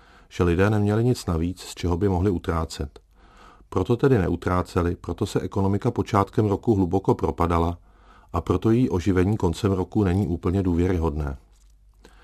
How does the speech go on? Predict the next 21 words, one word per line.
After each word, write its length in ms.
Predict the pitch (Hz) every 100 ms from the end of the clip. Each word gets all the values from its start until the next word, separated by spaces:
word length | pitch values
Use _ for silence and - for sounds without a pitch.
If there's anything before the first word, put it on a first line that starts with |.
| - _ -
Na 60 |
chování 400 | 87 98 98 131
Čechů 320 | 143 104 - 131
je 60 |
dobře 260 | 123 - 147
vidět, 320 | 104 90 90
jak 120 | 113
hluboko 420 | 92 85 92 98
se 160 | 107 107
jich 120 | 101
dotkla 300 | 90 - 110
krize. 460 | - 82 78 78 71 - _ _ _ - - - -
Příjmy 300 | - 92 104
za 100 | 135
posledních 520 | 120 101 120 131 135
pět 240 | 147 139
let 240 | 104 98 -
rostly 280 | 87 - 113
maximálně 540 | 110 - 107 95 113
s 100 | -
inflací, 640 | 82 87 85 - 82 90